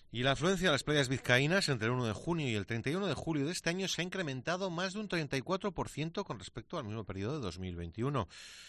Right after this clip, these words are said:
Han visitado los arenales de Vizcaya un millón cuatrocientas veinte mil personas. Las playas con más afluencia han sido las de La Arena, Arrietara, Txaberibil, Gorliz, Ereaga y Baquio. La diputada foral de Medio Natural, Amaia Antxustegi, explicaba los motivos de este incremento.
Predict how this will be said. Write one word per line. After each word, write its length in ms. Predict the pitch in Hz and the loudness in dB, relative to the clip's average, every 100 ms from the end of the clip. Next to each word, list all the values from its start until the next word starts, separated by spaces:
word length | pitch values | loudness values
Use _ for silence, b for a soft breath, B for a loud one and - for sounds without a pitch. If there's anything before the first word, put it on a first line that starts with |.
| B B 90 | B B -14
Han 100 | 95 | -12
visitado 480 | - 85 139 220 | -10 -4 -2 -2
los 220 | 190 87 90 | -6 -6 -6
arenales 380 | 87 95 95 | -4 -4 -4
de 60 | 90 | -6
Vizcaya 680 | 85 - 113 139 147 127 107 | -8 -6 -4 -2 -2 -2 -4
un 260 | 98 135 | -6 -6
millón 260 | 139 123 180 | -6 -4 -4
cuatrocientas 560 | - 107 101 156 190 143 | -4 -4 -4 -4 -4 -4
veinte 280 | 113 107 | -4 -4
mil 240 | 123 190 196 | -4 -4 -6
personas. 960 | - 92 - 156 165 117 85 - - - | -8 -8 -4 -2 -2 -2 -4 -6 -8 -10
Las 140 | - | -14
playas 540 | - 113 165 208 - - | -8 -6 -4 -4 -6 -8
con 140 | 87 | -10
más 140 | 90 | -10
afluencia 360 | 92 95 95 104 | -10 -8 -6 -6
han 40 | |
sido 220 | - 104 110 | -6 -4 -4
las 160 | 85 | -4
de 80 | 87 | -6
La 120 | 78 | -6
Arena, 360 | 87 120 147 170 B B B - | -4 -2 0 -2 B B B -10
Arrietara, 480 | 87 85 107 92 | -8 -4 -2 -2
Txaberibil, 580 | - 120 147 110 113 113 | -2 -4 -2 -2 -2 -2
Gorliz, 460 | 90 90 101 101 - | -2 -4 -4 -4 -4
Ereaga 340 | 87 95 95 | -2 0 0
y 80 | 90 | -4
Baquio. 300 | 78 - 90 | -6 -8 -6
La 80 | 107 | -4
diputada 340 | 131 165 185 | -4 -4 -4
foral 240 | - 147 120 | -2 -2 -2
de 80 | |
Medio 220 | 117 113 104 | -4 -4 -4
Natural, 420 | 92 98 131 143 B B | -2 4 4 2 B B
Amaia 360 | - 104 120 98 | -6 -2 0 0
Antxustegi, 560 | 92 - 170 - 196 202 | -2 -4 -2 0 0 -2
explicaba 500 | - - 131 185 160 | -6 -8 -6 -4 -4
los 140 | 107 | -4
motivos 380 | 104 120 117 107 | -6 -6 -6 -6
de 40 | |
este 160 | 104 117 | -8 -8
incremento. 480 | 107 101 - - | -8 -8 -10 -14